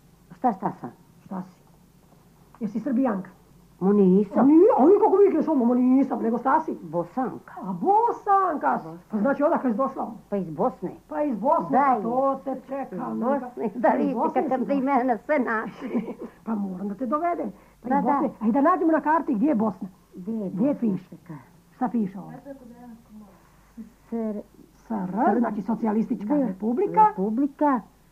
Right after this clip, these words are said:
Speaker 2: E, ovdje, ovdje, pogledaj ovo.
Speaker 1: Ovdje?
Speaker 2: Ovdje, evo ti.
Speaker 1: A, Bosna i Hercegovina.
Speaker 2: E, Zoro, ti reći da si
Speaker 1: Srbija.
Speaker 2: došla iz kojega mesta iz Bosne?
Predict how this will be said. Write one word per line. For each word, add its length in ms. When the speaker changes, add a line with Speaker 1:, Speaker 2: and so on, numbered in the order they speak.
Speaker 2:
E, 300
ovdje, 240
ovdje, 200
pogledaj 340
ovo. 200
Speaker 1:
Ovdje? 400
Speaker 2:
Ovdje, 300
evo 100
ti. 100
Speaker 1:
A, 180
Bosna 1120
i 340
Hercegovina. 1120
Speaker 2:
E, 240
Zoro, 200
ti 140
reći 200
da 80
si 60
Speaker 1:
Srbija. 180
Speaker 2:
došla 240
iz 180
kojega 380
mesta 320
iz 80
Bosne? 320